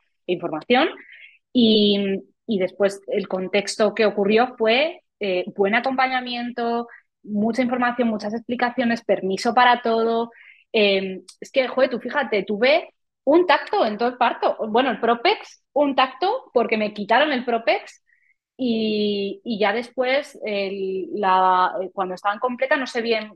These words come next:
tal, pero quiero decir, o sea, es un ejemplo solo, ¿no? O cuando lo de la ventosa, la gine me lo explicó, me explicó las razones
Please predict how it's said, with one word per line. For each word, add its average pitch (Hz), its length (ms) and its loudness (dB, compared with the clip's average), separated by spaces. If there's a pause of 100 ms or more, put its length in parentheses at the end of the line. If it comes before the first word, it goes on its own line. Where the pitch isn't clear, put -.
tal, 262 220 4
pero 214 180 4 (260)
quiero 330 180 4
decir, 262 180 2
o 208 40 4
sea, 214 300 0 (300)
es 247 240 0
un 302 60 4
ejemplo 254 420 2
solo, 220 320 4
¿no? 302 220 2 (200)
O 214 220 -2
cuando 220 240 4
lo 208 60 6
de 208 100 6
la 208 100 4
ventosa, 233 500 -2 (220)
la 208 220 -2
gine 269 180 -2
me 392 80 -2
lo 349 80 -2
explicó, 262 580 0 (600)
me 233 160 -2
explicó 220 340 -4
las 311 140 4
razones 311 560 -2